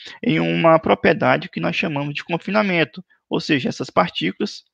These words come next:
sempre são apresentadas de uma forma confinada. Se nós pegarmos, por exemplo, o meson J P C e tentar separar essas partículas, a energia necessária para ocorrer essa separação é tão grande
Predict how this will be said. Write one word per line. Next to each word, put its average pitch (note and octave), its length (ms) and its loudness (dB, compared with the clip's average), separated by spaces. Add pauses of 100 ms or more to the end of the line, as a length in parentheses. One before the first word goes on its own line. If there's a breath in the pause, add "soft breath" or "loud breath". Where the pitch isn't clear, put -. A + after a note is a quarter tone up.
sempre - 540 -2
são D3+ 420 0
apresentadas D3 760 2
de D3 80 -10
uma D#3+ 120 0
forma C#3 340 -4
confinada. E3 600 0 (340 loud breath)
Se - 140 -10
nós G#3 180 2
pegarmos, E3 460 2
por D#3+ 180 -2
exemplo, C#3 340 -4
o C3 40 -8
meson D3 440 0
J B2 320 -6
P - 140 -12
C - 400 -6 (260)
e E3 100 -2
tentar G#3 680 2
separar B2+ 520 2
essas A#2 220 -4
partículas, - 640 -6 (340 loud breath)
a - 140 6
energia G3 500 2
necessária F3 600 0
para C#3+ 220 0
ocorrer D#3 500 0
essa G3+ 160 -4
separação C#3 680 -2
é D3 60 4
tão B3+ 240 0
grande E3 440 0